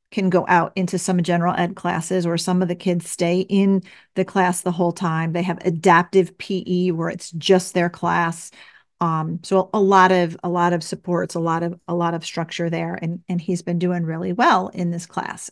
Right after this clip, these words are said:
And the times over the years when he's gone in and actually attended school, um, our school district has this same classroom at the elementary level, the middle school level, and at the high school level. And he's in the high school level one right now.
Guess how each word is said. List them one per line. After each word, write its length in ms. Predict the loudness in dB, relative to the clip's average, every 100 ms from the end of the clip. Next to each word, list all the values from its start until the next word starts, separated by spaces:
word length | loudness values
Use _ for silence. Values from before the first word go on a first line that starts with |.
| -4
And 360 | 2 2 2 -2 -16 -20 -14 -4
the 80 | 0
times 380 | 4 4 6
over 200 | 4 4
the 100 | 2
years 380 | 4 6 6 2
when 80 | -4
he's 220 | -4 -4
gone 340 | -2 0 2 2
in 140 | 0
and 100 | 0
actually 400 | -4 -6 -6 -6
attended 400 | -6 -6 -6 -8
school, 540 | -8 2 4 4 2 -6 -20 _ -8
um, 280 | -4 -4 -2
our 200 | 2 2
school 240 | 2 2 2
district 500 | 2 -2 -6 -6 -10
has 380 | -2 -2 -2
this 220 | -4 -4 -4
same 540 | -2 0 2 0 -2 -8
classroom 800 | -8 2 4 4 -2 -4 -2 -6 -12 _ -8
at 100 | -6
the 160 | -4
elementary 600 | -2 0 0 0 0 0
level, 320 | 0 -2 -4 -4
the 80 |
middle 240 | -2 0 -2
school 260 | -2 -2
level, 300 | -2 -4 -8 -6
and 160 | -6
at 100 | -6
the 60 | -6
high 200 | -4 -4
school 300 | -4 -8 -8
level. 360 | -8 -8 -8
And 80 | -6
he's 260 | -6 -8 -8
in 100 | -8
the 60 |
high 160 | -6 -6
school 300 | -6 -8 -8
level 280 | -8 -10 -10
one 200 | -10 -10
right 180 | -10 -10
now. 220 | -12